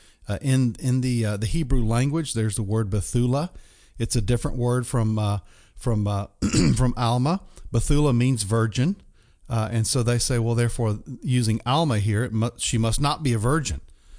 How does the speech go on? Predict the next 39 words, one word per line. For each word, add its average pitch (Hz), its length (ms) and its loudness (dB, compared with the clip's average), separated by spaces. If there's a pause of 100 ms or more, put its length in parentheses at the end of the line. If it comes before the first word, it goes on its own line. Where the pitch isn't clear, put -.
(280)
Uh, 95 220 -4 (340)
but 117 380 -6
again, 127 420 0
context 143 680 0
determines. 113 800 -2 (480)
Uh, 101 160 -6 (100)
<laughs> 117 80 -2
you 156 140 0
know, 131 80 2
when 127 120 4
you, 135 160 2 (240)
when 147 120 2
you 185 80 4
introduce, 165 460 4 (280)
again, 143 380 0
introduce 139 400 2
a 131 60 2
young 123 200 2
woman 147 220 2
to 120 60 0
someone, 120 320 0
you 135 140 -2
don't 156 140 0
introduce 139 400 2
them 127 180 0
as 104 260 0
a 113 60 -4
virgin. 101 520 -2 (440)
You - 300 -6
don't 123 120 -2
say, 160 100 -2
"Oh, 160 40 0
here's 165 300 2
my 143 120 0
young 127 240 0
daughter. 139 260 0
She's 113 260 -4
a 107 60 -2
virgin." 117 420 -2